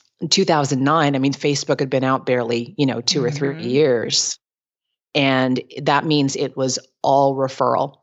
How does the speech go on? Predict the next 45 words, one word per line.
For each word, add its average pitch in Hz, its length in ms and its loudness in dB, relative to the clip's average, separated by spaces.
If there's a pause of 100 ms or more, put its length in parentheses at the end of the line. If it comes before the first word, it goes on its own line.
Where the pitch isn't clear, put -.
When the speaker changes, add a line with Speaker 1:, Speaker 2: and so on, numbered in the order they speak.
(120)
Speaker 1:
you 131 140 -4
know, 107 260 -4
it 151 140 2
was 143 160 2 (140)
all 139 180 2
referral 143 640 2
and 131 340 0
people 139 360 -4
recommending 127 520 -2
what 123 240 -4
we 135 60 -8
were 135 100 -6
doing. 117 420 -4 (840)
Speaker 2:
Yeah, 208 180 2
see, 226 240 0
that's 226 400 0
the 269 100 4
world 180 340 4
I 170 140 2
came 165 320 -4
from. 170 300 -2
So - 160 -2
my 208 160 4
background's 196 440 -2
in 170 120 -6
corporate. 196 560 -2
And 180 160 -4
when 170 100 -2
I 185 140 -2
was 240 160 0
out 180 160 4
on 165 100 2
my 160 220 0
own, 165 260 -2
I 180 240 0
was 170 640 -2 (380)
thirty-six 175 580 -2
years 160 160 -6
old, 143 240 -8
so 185 60 -12
about 156 160 -8
twelve 190 260 -4
years 269 180 -4
ago. 160 360 -2
But 254 240 0